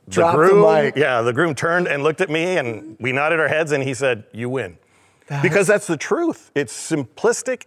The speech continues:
Speaker 1: but it's more true
Speaker 2: Jesus
Speaker 1: than anything
Speaker 2: came
Speaker 1: else.
Speaker 2: to earth because I need him.
Speaker 1: Yes, and it wasn't because mankind. It, yes, mankind does. I need him. You needed Jesus.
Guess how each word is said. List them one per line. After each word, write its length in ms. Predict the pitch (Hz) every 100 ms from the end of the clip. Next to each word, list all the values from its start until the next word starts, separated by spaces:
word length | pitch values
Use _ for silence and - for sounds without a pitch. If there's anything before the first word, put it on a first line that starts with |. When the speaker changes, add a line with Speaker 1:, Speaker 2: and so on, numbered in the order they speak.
| _
Speaker 1:
but 200 | 120 147
it's 180 | 147 -
more 240 | 151 151 143
true 260 | - 262
Speaker 2:
Jesus 240 | 285 175 -
Speaker 1:
than 80 | 190
anything 220 | 156 170
Speaker 2:
came 100 | 143
Speaker 1:
else. 240 | - 311 -
Speaker 2:
to 100 | -
earth 340 | 117 110 117 - _ _ _ _ _ _ _ _ _ -
because 640 | 131 131 117 127 127 123 -
I 280 | 120 123
need 380 | 123 120 127 139
him. 60 | 123
Speaker 1:
Yes, 440 | 196 220 - - -
and 100 | 175
it 80 | 180
wasn't 480 | 196 185 156 - 123
because 680 | 123 156 143 131 113 98 - _
mankind. 840 | 110 123 107 - 143 214 233 107 - _ _ _
It, 120 | 139 143
yes, 300 | 175 220 -
mankind 460 | 131 120 139 220 247
does. 140 | 101
I 220 | 127 160 254
need 200 | 131 113
him. 220 | 131 160 - -
You 260 | 113 175 262
needed 300 | 143 110 98
Jesus. 380 | 104 110 139